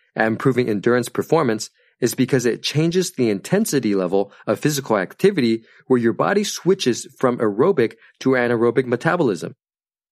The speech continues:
This inflection point is known as lactate threshold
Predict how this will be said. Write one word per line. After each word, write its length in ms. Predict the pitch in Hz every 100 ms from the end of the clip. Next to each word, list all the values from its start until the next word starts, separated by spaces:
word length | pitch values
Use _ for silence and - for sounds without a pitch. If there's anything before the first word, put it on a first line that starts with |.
| _
This 220 | - 202 190
inflection 480 | 139 185 214 143
point 340 | 131 95 92 - _ -
is 160 | 123 147
known 180 | 214
as 140 | 226 160
lactate 500 | 156 175 - 156 -
threshold 540 | 139 135 - 92 82